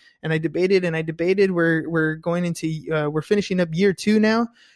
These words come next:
And in the last three or four months, I was like, "Okay, I'm gonna take this thing that I like to do as a hobby and turn it into a business." But I was hesitant because I know what it takes to start a business,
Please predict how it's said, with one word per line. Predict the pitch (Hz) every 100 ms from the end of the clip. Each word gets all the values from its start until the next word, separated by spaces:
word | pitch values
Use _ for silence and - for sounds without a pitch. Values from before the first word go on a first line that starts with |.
| -
And | 160 156
in | 160
the | 156
last | 151 175 170 -
three | 185
or |
four | - 175
months, | 170 175 202
I | 160
was | 151
like, | 147
"Okay, | 151 160 147
I'm | 139 156
gonna | 151
take | - 170 -
this | 170
thing | - 180
that | 160
I | 147 143
like | 147 180 -
to | 190
do | 160 165
as | 143
a | 131
hobby | - 156 175 214 226
and | 160 151
turn | 160 156
it | 151
into | 147 - 139
a |
business." | 143 143 139 135
But | - 147
I |
was | 151 151
hesitant | - 196 196 - 147
because | 147 147 147
I | 147
know | 147 151 147
what | 147 156
it | 170 170
takes | 135 139 160
to |
start | 151 143 147
a |
business, | 185 214 135 -